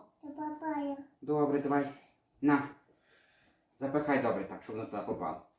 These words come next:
Speaker 2: І ще то на. Так. Залазить?
Speaker 1: Так.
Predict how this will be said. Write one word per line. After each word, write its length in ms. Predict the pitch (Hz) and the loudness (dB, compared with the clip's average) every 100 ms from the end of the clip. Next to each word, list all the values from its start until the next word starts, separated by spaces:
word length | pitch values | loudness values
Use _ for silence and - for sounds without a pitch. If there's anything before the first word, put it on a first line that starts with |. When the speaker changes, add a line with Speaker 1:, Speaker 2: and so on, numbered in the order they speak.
| _ _ _ _ _ | _ _ _ _ _
Speaker 2:
І 100 | 120 | -10
ще 180 | 113 117 | -4 -4
то 280 | - - 92 | -4 -2 -2
на. 140 | 92 95 _ _ _ _ | -4 -8 _ _ _ _
Так. 520 | 95 87 95 135 185 - - _ - - - - - - - - | -12 -6 0 2 2 0 -14 _ -20 -20 -20 -20 -20 -20 -20 -6
Залазить? 640 | 127 131 139 185 202 - - _ - _ _ _ _ - | 2 8 10 10 6 2 -8 _ -20 _ _ _ _ -8
Speaker 1:
Так. 140 | 277 | -6